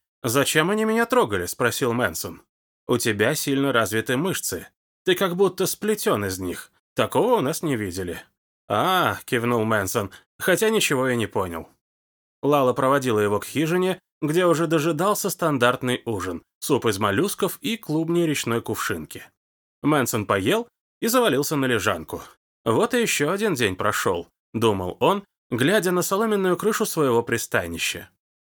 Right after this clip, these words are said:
Загадок еще больше, а отгадок ни одной. И самое главное, никаких шансов выбраться с Танжера. Для солдат с базы я теперь враг, а для аборигенов – злой человек. И хоть бы кто сказал, что это для них означает –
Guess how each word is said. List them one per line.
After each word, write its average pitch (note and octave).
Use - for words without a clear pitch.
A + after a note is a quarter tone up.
Загадок A2+
еще G#2+
больше, C#3+
а C#3
отгадок D#3+
ни B2+
одной. G2+
И D#3+
самое F3+
главное, E3
никаких F#3
шансов G#3
выбраться D3
с -
Танжера. F2
Для B2
солдат C3+
с A2
базы A#2+
я A2+
теперь A2+
враг, B2
а B2
для A2
аборигенов – G2+
злой G#2+
человек. F#2+
И -
хоть A3
бы F#3+
кто D#3
сказал, D#3+
что -
это F3+
для D3+
них D3
означает – A2+